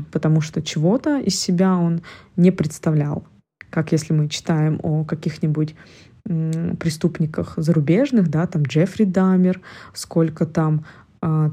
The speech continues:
Те-, о Тедди Банди можно сказать. Ну, я думаю, что, конечно, там тоже их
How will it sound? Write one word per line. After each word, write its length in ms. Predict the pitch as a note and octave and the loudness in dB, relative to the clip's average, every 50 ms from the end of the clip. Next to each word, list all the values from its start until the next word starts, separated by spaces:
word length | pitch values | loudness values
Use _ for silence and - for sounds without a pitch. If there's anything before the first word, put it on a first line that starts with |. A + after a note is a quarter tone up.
| - - | 0 -2
Те-, 80 | F3+ - | -2 0
о 120 | - F3+ | 0 -2
Тедди 460 | D#3 - - E3 E3+ F3 F3 - G3 | 0 2 4 4 4 4 4 2 0
Банди 500 | F3+ E3 F#3 F3 F3 F3 F3 F3 E3 F3 | 2 4 4 6 6 6 6 6 6 4
можно 320 | D#3+ F3 F3+ F3 D#3 E3+ E3+ | 4 4 4 4 4 2 0
сказать. 600 | D#3+ - - F3+ E3+ D#3 E3+ E3 E3 E3 D#3+ - | 0 -2 -2 -2 0 0 0 0 0 -2 -2 -2
Ну, 240 | - C#4+ D4+ B3+ F#3+ | -2 0 2 2 4
я 140 | E3+ D#3+ F3 | 4 4 4
думаю, 300 | E3+ F#3 F#3 F3 E3 D#3+ | 6 6 6 6 4 2
что, 180 | D#3 - - - | 0 -4 -4 -2
конечно, 400 | - E3 E3 D#3 D#3 - D#3+ D3+ | 0 0 0 -2 -2 -6 -6 -4
там 180 | - E3+ D#3+ | -2 -2 0
тоже 360 | D3+ E3 E3 D#3 D3 D#3 D#3 | 0 0 0 0 0 0 -2
их 160 | D#3 D3+ - | -2 -4 -6